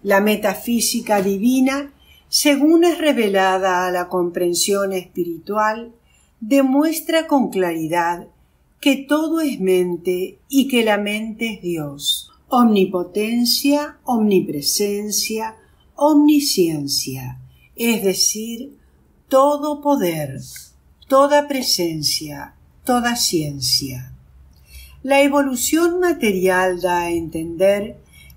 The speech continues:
que la gran causa primera debe de volverse material y que después debe de retornar a la mente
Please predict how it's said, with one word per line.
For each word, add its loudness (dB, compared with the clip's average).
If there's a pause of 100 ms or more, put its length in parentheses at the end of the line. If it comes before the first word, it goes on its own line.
que 2
la 4
gran 0
causa 0
primera -2 (360)
debe 2
de 0
volverse 0
material -4 (420)
y 2
que 2
después -4 (260)
debe 0
de -2
retornar 0
a 2
la -2
mente -6